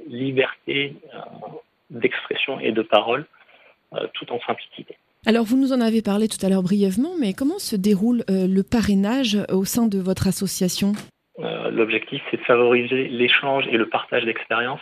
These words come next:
Speaker 1: entre un jeune qui est passé par là et, et un ancien. Donc nous, la, la création de ce binôme-là, euh, au vu des objectifs de notre association,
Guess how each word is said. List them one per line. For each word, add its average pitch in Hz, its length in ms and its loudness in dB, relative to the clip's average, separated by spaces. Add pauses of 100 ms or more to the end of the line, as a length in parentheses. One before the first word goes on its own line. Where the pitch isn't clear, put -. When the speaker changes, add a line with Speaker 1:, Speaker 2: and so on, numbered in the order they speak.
(120)
Speaker 1:
entre 107 320 -4 (500)
un 117 160 2
jeune 135 300 2 (460)
qui - 100 -4
est 107 60 -4
passé - 320 -6
par 104 220 0
là - 320 -2
et, 117 440 -2
et 113 60 -2
un 110 120 -6
ancien. - 340 -14 (520)
Donc 110 200 -4
nous, 156 100 0
la, 127 220 4
la 113 120 6
création 135 460 2
de 143 140 -6
ce 120 60 2
binôme-là, 113 720 0 (100)
euh, - 40 -12 (380)
au 110 200 -4
vu 120 160 -8
des 110 200 -4
objectifs 110 460 -2
de 110 80 -4
notre 104 240 -10
association, 135 600 -10